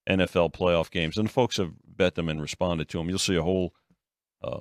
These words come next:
list of, uh, props and everything going to it. The in-game will be, uh, very popular tomorrow. So first half, second half,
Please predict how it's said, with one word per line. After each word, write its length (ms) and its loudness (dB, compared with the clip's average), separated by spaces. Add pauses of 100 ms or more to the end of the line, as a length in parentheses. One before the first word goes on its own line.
list 320 0
of, 240 -4
uh, 280 -4 (300)
props 400 2
and 100 -4
everything 380 -6
going 320 -6
to 300 -6
it. 100 -6
The 200 -2
in-game 400 0
will 100 -2
be, 400 -4 (640)
uh, 140 -14
very 320 -2
popular 500 -4
tomorrow. 480 -6
So 120 -18
first 380 -4
half, 400 -8
second 340 -12
half, 220 -18